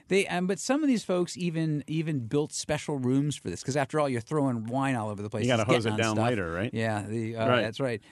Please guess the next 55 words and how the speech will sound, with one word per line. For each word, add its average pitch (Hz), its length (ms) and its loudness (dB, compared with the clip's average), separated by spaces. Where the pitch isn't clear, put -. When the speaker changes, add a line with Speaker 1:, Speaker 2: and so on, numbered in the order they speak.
Speaker 1:
Um, 123 260 -4
they 139 160 2
call, 143 300 -2
some 160 220 -2
of 151 80 -2
them 139 240 0
called 139 340 -2
them, 127 320 0
the 120 100 0
Greek 143 220 -2
tra-, 143 180 -4
the 131 140 -2
translation 131 560 -2
was 113 160 -4
Gymnasium 135 760 0
of 135 140 0
the 123 100 0
Wine 113 260 -2
Gods. 98 180 -10
Speaker 2:
Yeah, 123 160 2
yeah, 117 120 0
yeah, 113 180 0
yeah. 117 120 0
Speaker 1:
Yeah. 113 140 -2
Speaker 2:
They 156 120 2
even 175 240 2
had 143 140 2
little 135 180 0
statues 135 560 -4
that - 120 -8
would 107 140 -6
stand 117 280 -2
up 117 100 -4
on 110 100 -2
the 104 140 0
edge 101 160 -4
of 92 60 -6
the 95 80 -4
table 110 340 -4
or 95 160 -2
on 90 120 -4
the 90 60 -4
s-, - 220 -12
edge 107 180 -4
of 92 100 -6
a 98 60 -4
wine 101 280 -2
cup, 98 220 -6
and 101 140 -2
if - 140 -8
you 98 80 -4
hit 123 180 -6
'em 101 160 -2
just - 260 -6
right, 110 300 -4